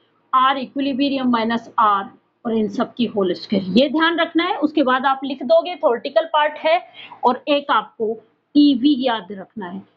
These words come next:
ये क्या है, V plus half h nu। ये तो क्या है, Harmonic oscillator की एनर्जी, vibrational energy, minus में V plus half का whole square करना है, क्योंकि हमने देखो रिजिड और नॉन रिजिड,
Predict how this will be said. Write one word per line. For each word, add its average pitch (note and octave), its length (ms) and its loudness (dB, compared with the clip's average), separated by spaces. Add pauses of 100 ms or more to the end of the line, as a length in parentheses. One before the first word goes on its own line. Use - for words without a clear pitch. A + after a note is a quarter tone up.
(160)
ये B3+ 140 6
क्या D4+ 180 0
है, D#4+ 280 -4 (480)
V D4 340 4
plus C4+ 260 0 (120)
half C4 380 2 (540)
h B3 320 -2
nu। G3 160 2 (140)
ये B3 140 4
तो D#4 160 0
क्या D#4 160 0
है, D#4 280 -8 (240)
Harmonic C4+ 520 0
oscillator F4+ 540 0
की F4+ 120 -6
एनर्जी, F#4+ 640 -2
vibrational D#4 560 0
energy, F4+ 440 0 (440)
minus D4+ 680 0
में D4+ 400 4 (160)
V G3+ 60 -2 (300)
plus D4+ 260 0
half C4+ 460 0
का C4 360 0
whole E4 320 2
square E4+ 400 0
करना E4+ 360 0
है, F4 200 -2
क्योंकि - 880 -8
हमने F4 600 0
देखो D4 380 2
रिजिड B3+ 540 0 (220)
और D#4+ 180 2
नॉन F4+ 340 4
रिजिड, C4+ 300 -10